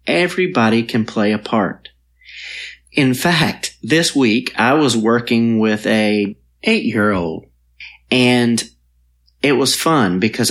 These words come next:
I was putting the bags underneath the sealer and she was sealing them up. It was hard work. Our bo-, our table boxed thirty-one boxes of food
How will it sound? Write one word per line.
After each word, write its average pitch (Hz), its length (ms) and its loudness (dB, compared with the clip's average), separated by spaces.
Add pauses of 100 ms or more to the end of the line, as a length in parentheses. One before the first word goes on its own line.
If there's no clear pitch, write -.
I 131 200 2
was 160 240 0
putting 170 420 0
the 156 80 0
bags 101 600 0
underneath 123 640 2
the 123 60 0
sealer 87 640 -2
and 104 240 0
she 139 280 2
was 110 280 0
sealing 113 380 2
them 101 180 0
up. - 340 -4 (540)
It - 120 0
was - 140 2
hard 139 380 2
work. 139 480 0 (500)
Our 160 400 0
bo-, 120 120 -2
our 147 420 0
table 131 460 0
boxed 104 680 -2 (680)
thirty-one 139 1000 0
boxes 104 560 0
of 95 140 -2
food 156 540 -2